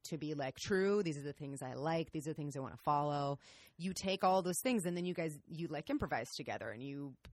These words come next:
you find, like, what you like and what you don't. And then through the guidance of playwright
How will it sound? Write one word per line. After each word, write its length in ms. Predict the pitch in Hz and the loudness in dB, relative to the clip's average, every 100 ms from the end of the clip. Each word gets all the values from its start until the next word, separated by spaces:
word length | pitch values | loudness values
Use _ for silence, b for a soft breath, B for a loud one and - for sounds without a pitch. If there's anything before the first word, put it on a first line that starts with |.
| - | -12
you 220 | 151 151 | -6 -6
find, 500 | - 170 147 160 151 | -2 2 2 0 -4
like, 180 | 143 - | -8 -4
what 160 | 151 | -4
you 100 | 143 | -2
like 240 | 156 196 - | 2 2 0
and 40 | |
what 100 | 156 | -4
you 60 | 170 | -2
don't. 200 | 180 156 | -2 -2
And 100 | 170 | -2
then 120 | 170 165 | -2 -2
through 200 | 196 185 | -2 -2
the 100 | 165 | -2
guidance 600 | 151 156 202 196 165 156 | 4 4 6 2 0 -2
of 240 | 147 - | -4 -6
playwright 560 | - 135 113 110 147 185 | -6 -4 -2 0 -2 -2